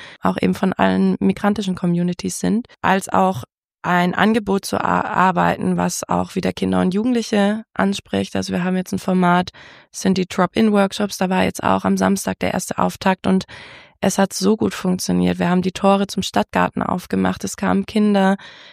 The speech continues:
mit ihren Müttern, dann haben, haben die Eltern ihre weiteren Freunde angerufen, dann kamen noch mehr Kinder in den Hof gerannt. Auch da wieder die Kinder und Jugendlichen sehr mitzudenken und diese, diese offene Tür, also diese,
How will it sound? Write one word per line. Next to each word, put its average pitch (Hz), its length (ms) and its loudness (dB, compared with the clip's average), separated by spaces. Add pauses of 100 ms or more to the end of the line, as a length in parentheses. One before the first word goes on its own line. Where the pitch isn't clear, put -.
(120)
mit 208 160 0
ihren 196 280 4
Müttern, 196 460 2
dann 185 340 0
haben, 196 320 0 (680)
haben 202 220 0
die 190 140 -2
Eltern 190 500 2
ihre 196 300 -2
weiteren 196 340 2
Freunde 202 360 0
angerufen, 190 600 -2
dann 190 140 0
kamen 202 220 0
noch 196 180 0
mehr 180 140 -2
Kinder 185 280 -2
in 175 60 0
den 185 140 -2
Hof 180 180 -6
gerannt. 185 420 -4 (600)
Auch - 220 -2
da 214 440 2
wieder 190 200 0
die 190 120 -6
Kinder 190 260 0
und 185 100 2
Jugendlichen 240 680 -2
sehr 214 240 0
mitzudenken 220 720 0
und 202 180 0
diese, 190 380 2 (500)
diese 185 340 0
offene 196 420 2
Tür, 254 380 -2
also 196 240 -2
diese, 190 460 -4